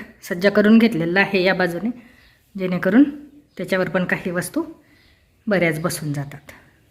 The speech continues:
दोन खिडक्या ठेवलेल्या आहे याला. इकडे पण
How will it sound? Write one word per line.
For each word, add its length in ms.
दोन 240
खिडक्या 280
ठेवलेल्या 440
आहे 80
याला. 200
इकडे 240
पण 220